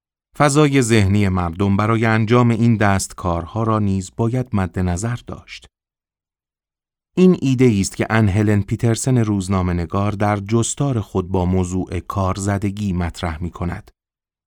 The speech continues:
کارزدگی نوعی خستگی و فرسودگی عمیق و بازدارنده میان نسل هزاره است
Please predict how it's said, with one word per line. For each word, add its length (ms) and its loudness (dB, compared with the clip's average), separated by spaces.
کارزدگی 720 4
نوعی 380 4
خستگی 600 -2
و 80 4
فرسودگی 840 -2
عمیق 600 0
و 100 0
بازدارنده 920 -2
میان 420 4
نسل 500 2
هزاره 480 -2
است 320 -6